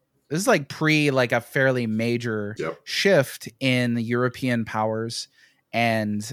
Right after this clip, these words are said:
Speaker 1: uh, and
Speaker 2: Because it
Speaker 1: different
Speaker 2: was, it was
Speaker 1: sovereign states and stuff like that. Dissolved in ninety-one.
Speaker 2: Yeah.
Speaker 1: So ninety-one, and then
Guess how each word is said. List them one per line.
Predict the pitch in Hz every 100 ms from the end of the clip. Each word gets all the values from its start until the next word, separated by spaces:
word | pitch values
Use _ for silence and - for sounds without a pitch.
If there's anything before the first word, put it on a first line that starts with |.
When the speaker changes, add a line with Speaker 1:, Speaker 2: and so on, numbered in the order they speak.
| -
Speaker 1:
uh, | 110 107 107 104 -
and | - 113
Speaker 2:
Because |
it | 107
Speaker 1:
different | 143 185
Speaker 2:
was, | -
it | -
was | 117
Speaker 1:
sovereign | 120 113 120 107
states | - 127 156 110
and |
stuff | 95 98 -
like | 98 -
that. | 92 - _ _ _
Dissolved | 123 110 120 123 120
in | 123 113
ninety-one. | 113 113 113 123 117 98 98
Speaker 2:
Yeah. | 98 110 -
Speaker 1:
So | - 139 135 127 120 - _ _ _ -
ninety-one, | 131 170 208 214 180 123 120 127 147 165 _ _ _ -
and | 123 123
then | 127 123 120 117